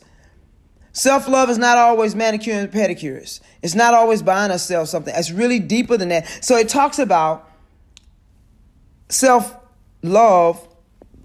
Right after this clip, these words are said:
and self-esteem, but I wanna go back. It says, "When we see," this is out of Bell Hooks' book,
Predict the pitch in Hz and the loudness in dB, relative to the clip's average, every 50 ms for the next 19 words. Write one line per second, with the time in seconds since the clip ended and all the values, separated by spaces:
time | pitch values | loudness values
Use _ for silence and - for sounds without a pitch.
0 | - - - - - - - - - _ - 208 196 190 196 - - 240 226 226 | -20 -20 -20 -20 -20 -20 -20 -20 -10 _ 0 2 2 2 0 0 2 2 2 2
1 | 226 196 196 - - - 285 285 254 214 196 190 196 220 247 247 240 202 208 196 | 0 -2 -6 -6 -4 -4 -2 -2 0 2 2 2 2 2 0 -2 -2 -2 -2 0
2 | 185 233 240 247 208 208 202 220 208 208 214 - - - - - _ - 170 226 | 2 0 0 0 -2 -4 -2 -2 -4 -4 -6 -12 -20 -20 -20 -20 _ -4 0 2
3 | 269 294 285 277 277 269 269 240 - - - 240 214 190 175 160 156 147 - - | 2 2 2 0 0 0 0 0 -2 -4 -2 -2 0 0 -2 -4 -6 -8 -12 -16
4 | _ _ _ _ _ _ _ - 180 202 - 208 185 214 208 202 202 170 160 175 | _ _ _ _ _ _ _ -4 -4 -4 -2 0 2 4 4 4 4 2 2 2
5 | 202 202 208 208 214 185 220 208 202 202 - 151 147 170 180 170 165 151 - - | 4 4 4 4 4 2 0 0 -2 -4 -10 -8 -2 0 2 2 2 0 -2 -10